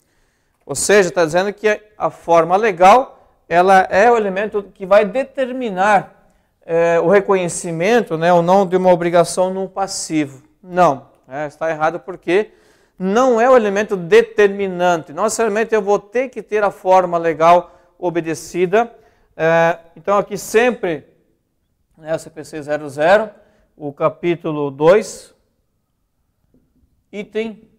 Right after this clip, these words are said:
dois ponto doze, tá? Sempre temos que observar o quê? A essência prevalece, né?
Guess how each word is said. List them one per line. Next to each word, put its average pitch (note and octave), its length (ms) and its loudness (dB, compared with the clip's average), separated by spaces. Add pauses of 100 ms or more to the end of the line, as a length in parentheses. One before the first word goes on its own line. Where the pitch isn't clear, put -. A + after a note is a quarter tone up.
(1400)
dois F#3 340 0
ponto G3+ 320 -8
doze, D3+ 540 0 (260)
tá? C#3+ 340 -10 (680)
Sempre A#3 460 -2
temos A3 260 -2
que G#3 140 -4
observar F#3+ 560 2
o F3+ 80 -4
quê? E3+ 400 -4 (260)
A D3+ 180 -8
essência G#3 920 -6 (1000)
prevalece, E3+ 1040 -2 (240)
né? D3 360 -12